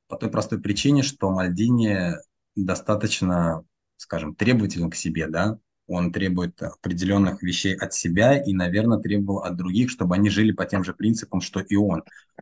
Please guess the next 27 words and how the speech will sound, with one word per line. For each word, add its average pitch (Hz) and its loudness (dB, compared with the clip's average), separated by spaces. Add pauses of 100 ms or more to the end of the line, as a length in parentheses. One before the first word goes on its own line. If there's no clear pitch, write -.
Он, 110 2
в 101 2
общем, 95 -2 (120)
в 104 -2
интервью 117 2
это - -12
даже 87 -4
говорит. 82 -2 (200)
И 101 -4
ему 95 2
тяжело 110 0
работать 101 -2
с - -10
людьми, 113 4
которые 117 0
не 107 4
его 107 2
менталитета. 87 -4 (240)
Американский 101 2
и 98 -6
итальянский 104 0
менталитет — 87 -4
это 85 -4
две 95 2
разные 82 0
совершенно 85 -4
вещи, 110 4